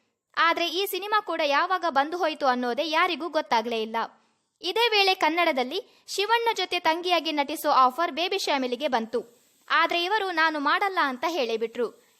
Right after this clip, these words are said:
ಯಾಕೆ ಶಿವಣ್ಣ ಜೊತೆ ಸಿನಿಮಾ ಮಾಡಲ್ಲ ಅಂತ ಕೇಳಿದ್ದಕ್ಕೆ "ಡೇಟ್ಸ್ ಪ್ರಾಬ್ಲಮ್" ಅಂದ್ರು.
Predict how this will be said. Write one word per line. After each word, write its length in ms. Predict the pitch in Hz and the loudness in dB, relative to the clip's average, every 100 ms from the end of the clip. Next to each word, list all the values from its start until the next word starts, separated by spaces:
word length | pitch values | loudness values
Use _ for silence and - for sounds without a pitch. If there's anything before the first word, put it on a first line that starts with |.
| _ | _
ಯಾಕೆ 340 | 320 480 453 427 | 0 2 2 -2
ಶಿವಣ್ಣ 360 | 370 349 403 403 | 0 0 0 0
ಜೊತೆ 240 | 359 381 | -2 -4
ಸಿನಿಮಾ 320 | 349 320 330 | -6 -4 -2
ಮಾಡಲ್ಲ 380 | 294 302 349 370 | 2 2 2 2
ಅಂತ 180 | 320 277 | 0 0
ಕೇಳಿದ್ದಕ್ಕೆ 880 | 294 262 233 226 226 370 - _ _ 254 | -4 -2 0 -2 -2 -4 -6 _ _ 0
"ಡೇಟ್ಸ್ 360 | 392 440 - | 2 2 0
ಪ್ರಾಬ್ಲಮ್" 420 | - 330 311 320 254 | 2 4 4 2 0
ಅಂದ್ರು. 580 | 233 226 214 _ _ | -2 -2 -6 _ _